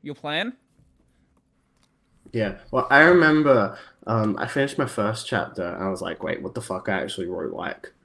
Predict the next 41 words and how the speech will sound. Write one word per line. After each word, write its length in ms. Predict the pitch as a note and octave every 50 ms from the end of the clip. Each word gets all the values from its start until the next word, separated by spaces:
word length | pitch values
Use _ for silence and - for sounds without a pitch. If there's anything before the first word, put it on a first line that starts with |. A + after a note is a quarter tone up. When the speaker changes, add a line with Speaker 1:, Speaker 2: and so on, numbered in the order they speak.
| _
Speaker 2:
six 320 | _ - - - - - -
thousand 320 | - A2+ G2+ G2 F#2+ G2 F#2+
words 500 | F#2+ F#2+ F#2 F2+ F2 E2+ F2 D#2+ - -
Speaker 1:
Mm-hmm. 320 | - _ _ - _ _ G2+
Speaker 2:
of 100 | G2+ F#2
a 60 | G2
chapter. 520 | G2 - A#2 G2 - - G2 G2 F2 E2+ - - - - - - - -
And 240 | A2 A2+ A2 A2
yeah, 240 | G#2+ G2+ F#2 F2 E2+
tr-, 300 | - - - C3 - - A#2
trying 300 | - - A#2+ A#2 A#2+ B2
to 100 | B2+ B2
start 340 | - - C3 A#2+ A#2 -
the 60 | A#2 A2+
second 420 | A2+ - G#2+ F#2+ - - A2 G2+
one 280 | G2 G#2 G#2+ A#2 A#2 A2+
was 160 | G#2 F#2+ G#2
really 300 | G2+ G2 G2 G2 G2 F#2+
intimidating, 800 | F#2+ F#2+ - - F#2+ F#2 G2 F#2+ G#2 G#2 G#2 G#2+ A2+ A#2+ C3 C3+
Speaker 1:
Mm-hmm. 180 | D#3 D#3+ D3+ C#3+
Speaker 2:
but 240 | B2 F2+ F2+ - - _ _ _ - - _ _ _ _ -
yeah, 160 | G#2 F2 F2
I 60 | G2
kinda, 260 | G2 B2 G#2+ G2+ G2
like, 300 | F#2+ F#2+ G2+ - - - A#2
let 180 | G#2 F#2 - -
myself 560 | D#2+ F#2 - - G2+ F2+ F2 F2+ - - - _ _ _ _ _ _ - - - _ - - _ _ _
do 160 | - G2+ G2+
a 40 | F#2+
bit 160 | F#2+ G#2 F#2+
of 120 | F#2 F2 F#2
a 120 | F2+ F2+
janky 520 | F2 F#2+ - - F2+ E2+ E2+ - - F#2+ F#2
job 320 | - F#2 F2+ E3 D3+ -
and 120 | F#2 F#2+ F#2+
then 160 | F2+ F2+ F#2
fixed 380 | - - - - - - -
it 80 | G#2 G2
afterwards. 640 | F#2 F#2 F#2 - - - F#2+ F#2 F#2+ F#2+ - - -
And 220 | G2 F#2 F#2 G2 - _ _
yeah, 180 | F2+ F2 F2+